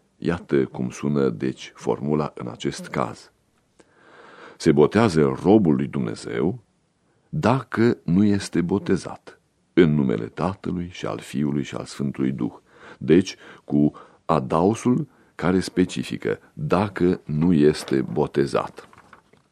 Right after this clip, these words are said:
Un alt caz special este cel al copiilor născuți cu figuri alterate, monștri, sau, dacă există dubiu dacă sunt vii sau nu.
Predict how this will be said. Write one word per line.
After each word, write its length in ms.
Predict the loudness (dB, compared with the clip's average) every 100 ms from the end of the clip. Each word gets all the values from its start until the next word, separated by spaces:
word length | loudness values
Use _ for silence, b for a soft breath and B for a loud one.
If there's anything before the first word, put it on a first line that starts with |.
| _ _ _ _ _ _ _ _ -6
Un 180 | 2 4
alt 240 | 6 4
caz 360 | 2 -4 -2 -4
special 800 | -6 -4 -4 -2 -4 -2 0 -2 -6 B B B B
este 420 | 0 2 2 2
cel 280 | 2 2 4
al 220 | 4 2
copiilor 560 | 2 2 4 4 4 4
născuți 600 | 0 0 0 -2 -2 -8
cu 180 | -4
figuri 500 | -4 -4 -4 0 0 0
alterate, 880 | 0 0 0 -2 -2 -4 -14 -20 -20 _ _
monștri, 680 | 0 2 2 0 -8 -8 -10 B B B B
sau, 300 | -8 -6 -2
dacă 300 | -2 -2 -2
există 640 | -4 -4 -6 0 2 2 -2 B B B B
dubiu 800 | B 2 4 6 6 6 4 0 -6
dacă 400 | -6 -6 -2 -4
sunt 500 | -4 0 0 0 -4
vii 500 | -10 -8 -4 -4 -4 -8 _ _
sau 360 | -12 -8 -6
nu. 220 | -4 -6